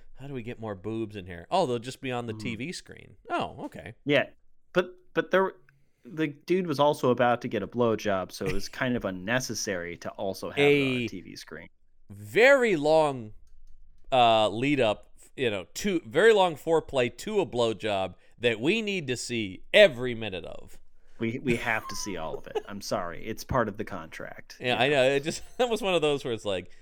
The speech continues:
Speaker 1: uh, I could probably get a minute out of this scene if I,
Speaker 2: <laughs>
Speaker 1: this thing did not, this movie doesn't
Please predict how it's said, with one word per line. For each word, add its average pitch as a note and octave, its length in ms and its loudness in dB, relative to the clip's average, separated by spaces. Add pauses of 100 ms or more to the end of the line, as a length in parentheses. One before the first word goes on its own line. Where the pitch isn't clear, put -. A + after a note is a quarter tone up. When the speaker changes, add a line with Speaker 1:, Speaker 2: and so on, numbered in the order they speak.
(300)
Speaker 1:
uh, G2+ 500 4
I - 120 0
could - 120 -8
probably G2+ 260 -2
get F#2+ 140 -6
a F#2 60 -6
minute A#2+ 400 -8
out D#2+ 160 -10
of E2 100 -12
this E2 160 -12
scene D#2+ 400 -12
if E2 100 -16
I, E2+ 200 -8 (360)
Speaker 2:
<laughs> - 140 -2 (480)
Speaker 1:
this C#4 220 4
thing A#3 280 6
did D#3 140 -2
not, D#3 260 0 (240)
this G#4 240 0
movie A4+ 240 2
doesn't F#3+ 420 2